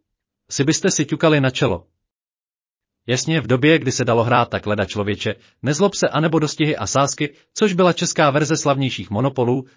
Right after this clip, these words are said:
by na skvělou budoucnost deskových her asi nikdo nesázel. Ta doba je ale tady a deskovky dobývají svět. Osvědčené trháky. Svět deskových her samozřejmě má svoje ikony a propadáky,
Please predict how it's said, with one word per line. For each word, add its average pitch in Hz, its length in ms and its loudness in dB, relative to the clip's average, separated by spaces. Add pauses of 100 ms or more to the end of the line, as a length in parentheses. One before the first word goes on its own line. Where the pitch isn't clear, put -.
by 110 120 -2
na 107 100 0
skvělou 139 380 0
budoucnost 123 560 -2
deskových 107 420 -6
her 113 180 -2
asi 117 220 -4
nikdo 147 300 -2
nesázel. 95 580 -4 (1200)
Ta 113 120 -2
doba 151 240 2
je 156 100 4
ale 135 180 0
tady 143 280 0
a 123 140 -2
deskovky - 460 -4
dobývají 120 440 -2
svět. - 360 -10 (1080)
Osvědčené 175 600 2
trháky. 143 480 0 (1120)
Svět 143 280 -4
deskových 160 420 -2
her 151 140 2
samozřejmě 156 600 0
má 139 160 2
svoje 131 260 -2
ikony 127 380 -4
a 107 100 -6
propadáky, 107 640 -2